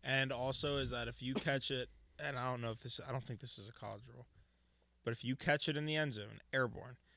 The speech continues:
but you are in between the back of the end zone and the front of the end zone, and you catch it and you have possession, even if you get knocked out of bounds,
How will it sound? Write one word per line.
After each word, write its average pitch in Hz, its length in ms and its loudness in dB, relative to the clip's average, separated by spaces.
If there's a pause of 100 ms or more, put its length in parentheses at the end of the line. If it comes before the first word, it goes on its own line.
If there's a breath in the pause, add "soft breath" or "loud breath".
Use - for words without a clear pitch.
(140 soft breath)
but 127 160 -2
you 120 80 2
are 113 80 2
in 127 180 0
between 117 580 0
the 104 60 -6
back 110 240 0
of 143 60 -6
the 151 60 4
end 160 180 4
zone 180 300 6 (260 soft breath)
and 135 100 0
the 143 60 4
front 143 200 6
of 110 60 0
the 104 80 -2
end 101 140 -6
zone, - 240 -8 (300 soft breath)
and 117 100 0
you 139 100 6
catch 151 300 4
it - 80 -6
and 113 80 -4
you 123 80 0
have 123 180 2
possession, 120 520 4 (360 soft breath)
even 151 320 4
if 147 200 2
you 143 100 4
get 151 220 6
knocked 135 340 2
out 135 160 6
of 127 100 0
bounds, 123 400 -2